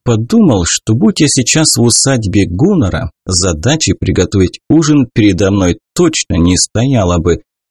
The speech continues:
да и постирать нашлось кому. Эх, одиночество, свобода! Сон ночью не шел. В мыслях крутилась одна и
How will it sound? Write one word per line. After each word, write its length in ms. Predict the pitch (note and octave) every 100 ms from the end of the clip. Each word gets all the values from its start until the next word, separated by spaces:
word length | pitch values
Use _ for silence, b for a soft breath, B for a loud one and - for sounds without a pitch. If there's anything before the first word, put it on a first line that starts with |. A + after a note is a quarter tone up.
| -
да 220 | E2 F2 -
и 100 | G#2+ -
постирать 600 | F#2+ D#2+ - - A2 D#3+ - -
нашлось 520 | D#3 D3 C#3 C#3+ -
кому. 400 | - C#3 C3+ B2+ - _ _ _ _ _ _ _ -
Эх, 680 | G3+ A3 G#3+ G#3 F3 -
одиночество, 1200 | A2 F2+ F2+ G2 F#3 G3+ - - - - - C3+
свобода! 1300 | B2+ - E2+ F2+ E2 F2 A#2 A#2+ A2+ F#2 F2 D2 - _ _ _ _ _ _ _ _ _ _ _
Сон 520 | - - E3+ A#3 G#3+ _ -
ночью 580 | G#2 E3 F#3+ - D3+
не 180 | C3+ C3+
шел. 400 | B2+ - D#2+ - - _ _ -
В 180 | D#2+
мыслях 500 | F2+ C#3+ F#3 F2+ D#2+ -
крутилась 520 | F#2 D#2+ G#2+ F2 F2
одна 400 | E2 G2+ C3+
и 40 | A#2